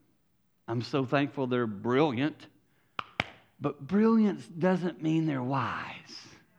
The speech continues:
The Bible says in James chapter one, verse five, "If any of you lacks wisdom, let him ask God who gives abundantly." That's all of us.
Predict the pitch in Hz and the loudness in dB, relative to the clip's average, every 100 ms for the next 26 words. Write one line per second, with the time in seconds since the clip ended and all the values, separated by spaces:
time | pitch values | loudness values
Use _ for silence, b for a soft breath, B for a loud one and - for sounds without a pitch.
0 | _ _ _ _ b b b - 147 214 | _ _ _ _ b b b -6 2 4
1 | 254 240 180 190 156 151 127 165 185 180 | 4 0 0 0 2 0 2 2 2 0
2 | 180 147 143 143 143 135 131 - 123 120 | -2 -2 0 2 2 2 0 0 0 0
3 | 123 139 147 190 226 196 180 170 160 160 | -2 -10 -2 2 2 2 2 4 4 4
4 | - - - 135 175 160 120 123 123 123 | 0 -16 -6 6 8 8 4 2 4 2
5 | 127 131 156 - 139 131 123 127 123 117 | 2 0 -2 0 2 2 0 -2 0 -4
6 | 110 123 135 123 113 98 107 101 - _ | 0 4 4 4 2 -2 -4 -4 -6 _
7 | _ _ _ _ _ - - - 170 139 | _ _ _ _ _ -8 -6 -2 -2 -2
8 | - | -8